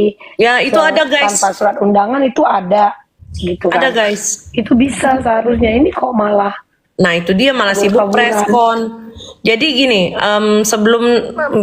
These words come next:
Speaker 1: biasanya nih ya, sebelum dilakukan tahap penyidikan atau, eh, bahkan sampai ke P dua satu, biasanya itu ada yang, eh, namanya proses klarifikasi atau mediasi,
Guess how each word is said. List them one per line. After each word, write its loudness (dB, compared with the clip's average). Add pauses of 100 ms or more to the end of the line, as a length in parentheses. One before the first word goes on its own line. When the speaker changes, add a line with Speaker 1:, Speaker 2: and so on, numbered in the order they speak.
Speaker 1:
biasanya 2
nih 2 (100)
ya, 2 (280)
sebelum 0
dilakukan 0
tahap -2
penyidikan 0
atau, 0 (240)
eh, 2
bahkan 0
sampai 0
ke -4
P 2
dua 2
satu, 0
biasanya 2
itu 0 (240)
ada 0
yang, 0 (400)
eh, 4
namanya 0
proses 0
klarifikasi 0
atau -2
mediasi, 0